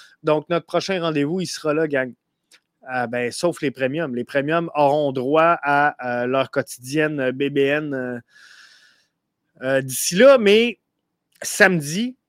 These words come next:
on se retrouve pour l'après-match B B N Média. On va vous présenter sur les réseaux sociaux, euh, pareil, là, un petit avant-match avec, euh, les, euh, onze projetés.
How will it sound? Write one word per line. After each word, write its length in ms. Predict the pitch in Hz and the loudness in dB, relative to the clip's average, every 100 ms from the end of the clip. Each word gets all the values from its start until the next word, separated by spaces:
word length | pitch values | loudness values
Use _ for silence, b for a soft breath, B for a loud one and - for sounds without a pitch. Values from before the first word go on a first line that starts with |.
| _ _ _ | _ _ _
on 140 | 143 | -2
se 120 | 160 | -2
retrouve 540 | - 143 - 160 196 - | 0 -2 -2 -2 -2 -4
pour 180 | 151 135 | -4 0
l'après-match 960 | 139 156 147 147 139 143 156 - - 117 | 2 2 2 -2 0 0 -2 -6 -12 -12
B 260 | 123 117 139 | -8 -4 -2
B 100 | 135 | 0
N 320 | 139 143 131 | 2 0 -2
Média. 500 | 139 139 127 143 190 | -4 -4 -4 0 0
On 80 | 156 | 0
va 120 | 139 | -2
vous 160 | 135 | -4
présenter 480 | 139 175 156 156 208 | -4 -2 0 -2 -4
sur 120 | 202 | -4
les 140 | 170 151 | -2 0
réseaux 240 | 143 151 | 0 -2
sociaux, 500 | 160 160 - 196 202 | -2 -4 0 0 2
euh, 200 | 170 139 | 4 2
pareil, 400 | 135 151 139 175 | 2 2 2 0
là, 200 | 175 170 | 0 0
un 80 | 151 | 0
petit 200 | 127 - | -4 -2
avant-match 580 | 160 143 143 147 165 - | 0 2 0 2 0 0
avec, 400 | 139 139 147 - | -2 0 -2 -2
euh, 540 | 135 131 127 127 123 | 0 2 2 0 -2
les, 380 | 120 131 131 131 | -2 -4 -2 -2
euh, 180 | 123 117 104 - | -2 -6 -10 -8
onze 400 | 143 156 135 - 139 - | -6 -4 -6 -8 -8 -12
projetés. 600 | - 147 - - 170 | -4 -2 -2 -4 -4